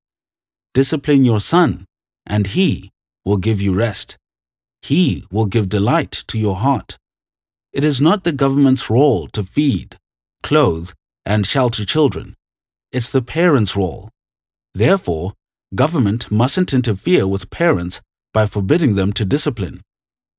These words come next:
Parents can learn how to parent their children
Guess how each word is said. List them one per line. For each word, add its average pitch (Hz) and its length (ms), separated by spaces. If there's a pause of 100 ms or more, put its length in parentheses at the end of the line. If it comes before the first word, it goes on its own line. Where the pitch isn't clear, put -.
(320)
Parents 208 440
can 120 240
learn 131 260
how 117 220
to 117 160
parent 127 420
their 101 140
children 104 560